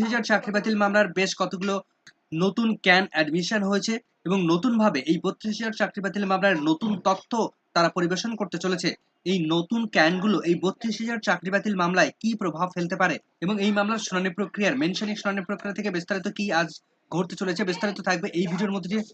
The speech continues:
ভিডিওটি শেষ পর্যন্ত দেখার অনুরোধ রইল। চ্যানেলটিতে নতুন হলে অবশ্যই সাবস্ক্রাইব করে রাখার অনুরোধ রইল এবং পাশে থাকা বেল আইকনটি অবশ্যই on করে রাখবেন এই ধরনের আপডেট সঙ্গে সঙ্গে পাওয়ার জন্য। তো চলুন আজ আমরা জেনে নিই বিস্তারিত আপডেটটি। তো বত্রিশ হাজার চাকরি বাতিল মামলা এই মুহূর্তে কলকাতা হাইকোর্টের ডিভিশন বেঞ্চে যে মামলাটি,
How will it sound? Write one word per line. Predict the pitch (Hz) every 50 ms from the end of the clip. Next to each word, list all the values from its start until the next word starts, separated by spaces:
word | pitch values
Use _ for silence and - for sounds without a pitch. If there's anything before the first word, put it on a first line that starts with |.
| - - _ _ 156
ভিডিওটি | 170 208 202 226 214 -
শেষ | 208 196 - -
পর্যন্ত | 202 185 185 190 196 202
দেখার | 175 170 170
অনুরোধ | 165 165 160 160
রইল। | 156 160 165 190
চ্যানেলটিতে | 185 175 175 180 175 196 185
নতুন | 185 175 185 190
হলে | 196 202 196 185 - _ - 165
অবশ্যই | 170 202 196 - 220 214 220 -
সাবস্ক্রাইব | - 127 - - 175 170
করে | - 175 165
রাখার | 180 226 220
অনুরোধ | 175 156 139
রইল | 143 160
এবং | 196 226 -
পাশে | 185 160 -
থাকা | 160 143 -
বেল | 302 -
আইকনটি | - - 143 143 - - 160
অবশ্যই | 170 196 208 - 247
on | 226 214
করে | 202 214 214
রাখবেন | 208 202 220 214 -
এই | 160 151
ধরনের | 151 160 156 156 156
আপডেট | 156 156 147 - -
সঙ্গে | - 208 202 196
সঙ্গে | 214 202 196
পাওয়ার | - 147 131
জন্য। | 123 - - -
তো | - 175
চলুন | 226 220 220 233 226 - _ _ _ _ _
আজ | 156 175 175 190
আমরা | 196 214 175
জেনে | 170 165 170 175
নিই | 202 254 - - _ _ -
বিস্তারিত | 165 175 - 185 165 - 220 190
আপডেটটি। | 151 151 160 - - 135 - - _ _ _ _
তো | - 170 170
বত্রিশ | 190 208 - 220 - 262
হাজার | 262 269 269 -
চাকরি | 247 226 214 226 233
বাতিল | 233 214 247 240 226
মামলা | 220 226 220 180 - - 180
এই | 196 202 202
মুহূর্তে | 220 226 214 - 240 -
কলকাতা | 185 180 196 208 202
হাইকোর্টের | 214 202 220 220 196 170
ডিভিশন | 156 165 - 208 202 202
বেঞ্চে | 208 202 196 226 208 208 180 170
যে | 185 190 190 185 - _ _ _ _ _ _
মামলাটি, | - 147 156 170 196 185 165